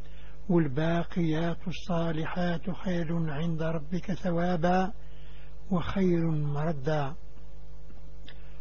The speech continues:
أذير نور باش نمر يودي تبعنا بريديس ذي الفعل الخير يا خير غربة بك مقرت وبيس فجلست لها نطاش.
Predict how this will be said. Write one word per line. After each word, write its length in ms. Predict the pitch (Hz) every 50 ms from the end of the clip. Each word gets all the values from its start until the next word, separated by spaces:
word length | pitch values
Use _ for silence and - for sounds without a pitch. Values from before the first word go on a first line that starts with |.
| - - - - - - - - - - - - - - - - - - - - - - - 220
أذير 320 | 196 147 151 156 170 170
نور 260 | 165 165 170 170 160
باش 360 | 151 131 143 170 147 - -
نمر 500 | 190 170 170 160 160 160 160 156 156 147 - - - - - - - - - - - - - - - - - -
يودي 320 | 208 185 175 185 175 160 190
تبعنا 480 | - - 185 165 151 143 151 160 175
بريديس 800 | 170 160 165 170 165 147 135 160 165 156 156 147 - - - - - - - - - - - - - - - - - - - - - - -
ذي 60 | 160
الفعل 380 | 180 156 - - 185 165 160 160
الخير 420 | 160 156 156 - - 190 165 170
يا 140 | 160 156 151
خير 500 | 151 - - 180 165 160 156 160 160 160 - - - - - - - - - - - - - - - - - - -
غربة 360 | 185 170 180 165 151 147 160 151
بك 240 | 151 180 - -
مقرت 460 | 185 180 - - - 185 156 - - 185
وبيس 600 | 175 165 143 160 165 165 160 143 - - - - - - - - - - - - - -
فجلست 600 | - - 202 160 151 175 170 175 151 - - -
لها 240 | 175 139 135 131 143
نطاش. 720 | 147 147 143 - - 151 143 143 135 123 - - - -